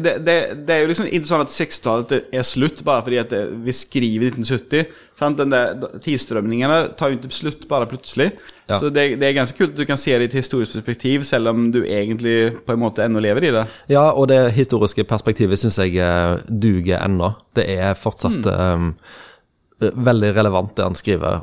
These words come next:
Speaker 2: om, om, eh, nitten førtifem til nitten syttito, selv om det jo er veldig, veldig gammel bok. Den er vel førti,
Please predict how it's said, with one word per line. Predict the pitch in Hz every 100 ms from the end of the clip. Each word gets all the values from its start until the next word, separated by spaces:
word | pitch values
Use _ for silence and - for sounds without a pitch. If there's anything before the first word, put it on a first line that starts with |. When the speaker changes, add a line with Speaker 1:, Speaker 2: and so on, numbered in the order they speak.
| 104
Speaker 2:
om, | 95 87 -
om, | - 95 90
eh, | 82 85 - 92
nitten | 101 - 95
førtifem | 90 95 95 92
til | 98
nitten | - 98
syttito, | 95 95 120 127
selv | 120 101
om | 104
det | 104 98
jo | 98 98
er | 92 98 - - -
veldig, | 113 135 160 123 107
veldig | 123 113 104
gammel | 110 107 101
bok. | 127 165
Den | 123 117
er | 110
vel | 117
førti, | - 107 -